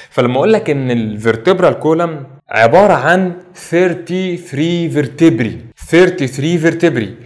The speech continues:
كل واحده فيهم مع مجموعه من اخواتها هنسميها باسم الريجون. بمعنى فيرست سفن فيرتبري هنسميهم سيرفايكال فيرتبري. ايه ده يا دكتور؟ شبه السيرفايكال ريجون بالظبط،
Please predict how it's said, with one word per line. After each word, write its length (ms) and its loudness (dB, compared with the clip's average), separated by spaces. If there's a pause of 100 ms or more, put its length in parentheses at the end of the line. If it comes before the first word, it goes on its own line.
(360)
كل 240 6
واحده 260 6
فيهم 420 0 (320)
مع 260 2
مجموعه 480 2
من 140 2
اخواتها 680 2
هنسميها 580 2
باسم 340 0
الريجون. 460 -2 (140)
بمعنى 340 0 (220)
فيرست 680 4 (400)
سفن 560 2 (120)
فيرتبري 760 0
هنسميهم 680 -4
سيرفايكال 760 -4
فيرتبري. 580 -6
ايه 80 -4
ده 80 0
يا 60 2
دكتور؟ 320 -6
شبه 180 -6
السيرفايكال 540 0
ريجون 280 0
بالظبط، 460 -6